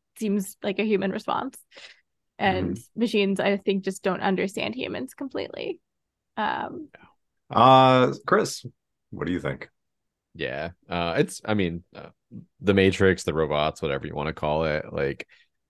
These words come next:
Speaker 3: I, I, I could apply my same argument of, like, you should give people the choice, um, to being,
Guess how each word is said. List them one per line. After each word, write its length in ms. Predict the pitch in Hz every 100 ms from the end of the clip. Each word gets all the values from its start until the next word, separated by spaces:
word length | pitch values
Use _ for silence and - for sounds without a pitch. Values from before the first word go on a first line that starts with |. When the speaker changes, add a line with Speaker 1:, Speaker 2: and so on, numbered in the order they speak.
| -
Speaker 3:
I, 60 |
I, 220 | 85 71 87 101 - -
I 80 | 107
could 120 | 101
apply 300 | 101 - 95
my 100 | 85
same 240 | 90 85 71
argument 460 | 73 80 80 78
of, 160 | 76 78
like, 320 | 78 73 -
you 80 | 80
should 200 | - 76
give 240 | 80 76
people 260 | - 85 76
the 80 | 76
choice, 540 | - 78 101 - - -
um, 320 | 78 76 80
to 380 | - 82 85 76 - _
being, 520 | - 87 95 95 92